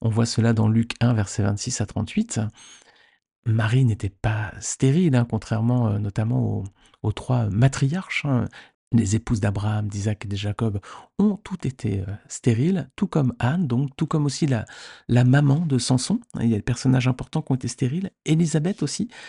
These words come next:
la parente de Marie, hein, qui était donc la mère de Jean-Baptiste.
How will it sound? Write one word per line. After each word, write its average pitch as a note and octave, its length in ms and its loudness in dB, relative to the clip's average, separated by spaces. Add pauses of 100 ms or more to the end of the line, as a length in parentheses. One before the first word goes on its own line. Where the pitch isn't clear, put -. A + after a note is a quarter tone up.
(400)
la A#2 120 2
parente C3 360 4
de B2 80 4
Marie, C#3+ 400 4
hein, D3 160 -2 (100)
qui A2+ 220 -8
était G2+ 260 -2
donc G#2 220 -6
la G2 80 -6
mère A2+ 180 -2
de A2 80 -2
Jean-Baptiste. - 680 -6